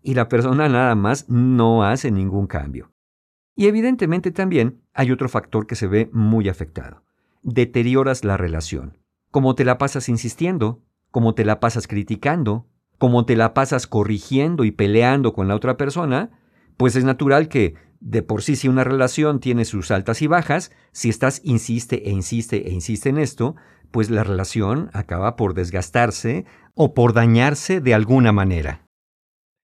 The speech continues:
Pero lo peor, quizá lo peor de todo esto, es que si esto persiste,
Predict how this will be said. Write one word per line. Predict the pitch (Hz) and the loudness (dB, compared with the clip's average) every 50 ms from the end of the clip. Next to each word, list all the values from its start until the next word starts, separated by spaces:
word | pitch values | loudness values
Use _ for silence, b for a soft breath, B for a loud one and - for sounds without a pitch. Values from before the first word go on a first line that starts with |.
| _ _ _ | _ _ _
Pero | - 127 117 117 | 0 2 2 2
lo | 120 123 120 120 | 2 0 -2 -2
peor, | - 160 170 196 208 208 - _ _ _ _ | -2 0 0 0 -4 -6 -10 _ _ _ _
quizá | - 123 117 - - 165 185 | -8 -8 -6 -4 -4 -4 -2
lo | 175 117 104 - | -2 -4 -4 -2
peor | - 123 131 147 143 104 | -2 -2 -2 0 -2 -2
de | 95 82 | -4 -4
todo | - - 127 127 110 90 | -4 -4 -4 -2 -2 -2
esto, | 90 95 - - - - 107 131 - _ _ _ _ _ | -2 -4 -6 -10 -10 -8 -8 -8 -10 _ _ _ _ _
es | - 156 - | -8 -8 -6
que | - - 185 170 156 - - _ _ _ | -4 -2 -2 -2 -2 -4 -10 _ _ _
si | - - - - 147 | -14 -12 -6 -2 -2
esto | 165 175 - 226 208 - | -2 0 -2 -4 -4 -2
persiste, | 113 92 90 - - 127 123 123 - _ - 73 76 80 | -4 -4 -4 -4 -4 -4 -4 -4 -8 _ -8 -8 -8 -10